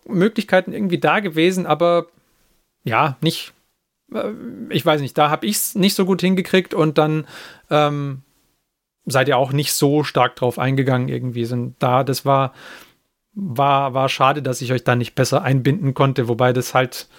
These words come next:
ich's dann auch nicht so stark eingefordert hab, dass es irgendwie da jetzt eingebaut wird.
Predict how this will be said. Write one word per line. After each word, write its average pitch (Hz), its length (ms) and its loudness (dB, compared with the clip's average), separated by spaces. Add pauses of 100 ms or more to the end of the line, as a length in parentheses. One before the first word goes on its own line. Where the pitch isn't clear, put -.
(560)
ich's 156 240 2
dann 160 140 2
auch 147 120 0
nicht 156 160 -2
so 135 100 0
stark 127 320 -2
eingefordert 123 640 -4
hab, 127 140 0
dass 110 160 -2
es 113 120 -6
irgendwie 113 340 -2
da 113 120 2
jetzt 110 160 -2
eingebaut 110 500 -2
wird. - 280 -4